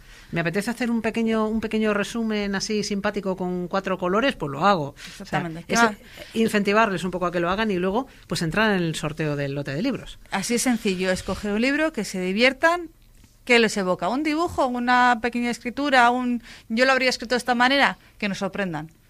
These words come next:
Speaker 2: Y, y como es todo válido, no hemos querido hacer ningún premio, porque, como te digo, premios de lectura. Entonces, como es todo válido, haremos un sorteo entre toda la gente que se presente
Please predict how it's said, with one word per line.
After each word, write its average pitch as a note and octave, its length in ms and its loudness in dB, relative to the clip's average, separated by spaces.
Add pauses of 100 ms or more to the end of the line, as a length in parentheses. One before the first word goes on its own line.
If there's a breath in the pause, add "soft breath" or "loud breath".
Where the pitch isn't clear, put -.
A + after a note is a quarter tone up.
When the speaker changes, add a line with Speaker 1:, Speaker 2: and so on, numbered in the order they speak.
(560 soft breath)
Speaker 2:
Y, G3+ 600 0
y G#3 220 -2 (180)
como G3 220 0
es F#3+ 100 -4
todo A#3+ 300 6
válido, B3 460 4 (200)
no G#3 160 -2
hemos G#3 180 -2
querido G3+ 140 2
hacer F#3+ 160 -2
ningún F#3 300 -2
premio, G#3+ 300 0
porque, E3 260 -6 (140)
como F3+ 140 -4
te F3 100 -6
digo, F#3 140 -2
premios F#3 220 -2
de F3+ 80 2
lectura. G3+ 240 -2
Entonces, E3+ 240 -4
como F#3+ 140 -2
es G3 80 -4
todo A3 220 2
válido, A3+ 280 4
haremos G#3 280 0
un G#3 60 -10
sorteo G3+ 280 -2
entre E3+ 180 -4
toda A#3+ 300 4
la A3+ 100 4
gente A3 260 -2
que A3 100 -2
se A3+ 120 -2
presente C4 500 -4